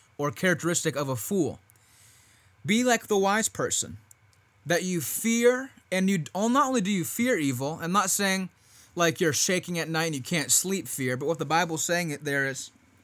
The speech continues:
you fear sin itself. You fear being seduced by evil. You fear falling into temptation. You fear displeasing the Lord. And that is a strong characteristic of a wise person,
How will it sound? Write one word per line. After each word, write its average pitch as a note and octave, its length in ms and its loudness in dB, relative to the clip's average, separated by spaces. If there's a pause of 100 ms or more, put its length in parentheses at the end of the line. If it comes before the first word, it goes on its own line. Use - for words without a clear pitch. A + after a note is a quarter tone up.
(760)
you F#3 180 2
fear F3 680 2
sin - 300 6
itself. E3+ 520 2
You F3 120 0
fear F#3+ 600 2 (600)
being F#3+ 520 2 (440)
seduced G3 600 2
by E3 180 2
evil. E3 380 -2
You F3 160 0
fear A3+ 460 2
falling F#3+ 420 0
into F#3 180 0
temptation. D#3+ 720 -2
You E3 120 0
fear G3 640 0 (800)
displeasing G3 680 2
the E3+ 80 2
Lord. G#3 440 0 (520)
And F3+ 220 4
that G#3 260 6
is F#3+ 220 4
a D3 100 4
strong G#3 580 4
characteristic D3 680 -2
of D#3 160 0
a D3+ 60 2
wise D#3 340 6
person, A#2+ 640 -4